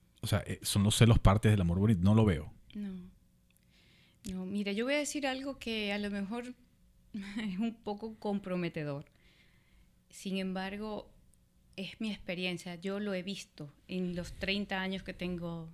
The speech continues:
Speaker 2: de consulta. Y, y hay celos, y hay muchos tipos de celos, y está la celotipia, y los celos patológicos, y la paranoia. Podemos llegar, pues, a muchos, a, a muchos niveles de ese proceso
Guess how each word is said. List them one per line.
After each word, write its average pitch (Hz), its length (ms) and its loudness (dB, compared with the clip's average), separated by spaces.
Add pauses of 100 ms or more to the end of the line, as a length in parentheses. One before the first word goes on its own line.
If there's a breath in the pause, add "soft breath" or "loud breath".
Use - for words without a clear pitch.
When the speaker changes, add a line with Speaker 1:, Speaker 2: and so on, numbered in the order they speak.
(120)
Speaker 2:
de 185 120 -10
consulta. 175 920 -8 (840 soft breath)
Y, 180 580 -4
y 196 100 0
hay 190 160 0
celos, 220 760 -4
y 190 60 -2
hay 185 80 0
muchos 190 280 -4
tipos 185 280 -10
de 185 100 -6
celos, 214 560 -4
y 190 80 -6
está 185 180 -6
la 185 120 -4
celotipia, 196 840 -6
y 175 80 -6
los 175 140 -10
celos 180 240 -6
patológicos, 175 1080 -6
y 180 60 -6
la 175 140 -6
paranoia. 170 720 -2
Podemos 175 300 -4
llegar, 190 360 -4 (600 soft breath)
pues, 180 180 -4
a 180 40 -2
muchos, 196 380 -2 (240)
a, 190 80 -4 (180)
a 190 80 -2
muchos 190 280 -2
niveles 208 580 0
de 175 180 -4
ese 190 200 -6
proceso 180 640 -6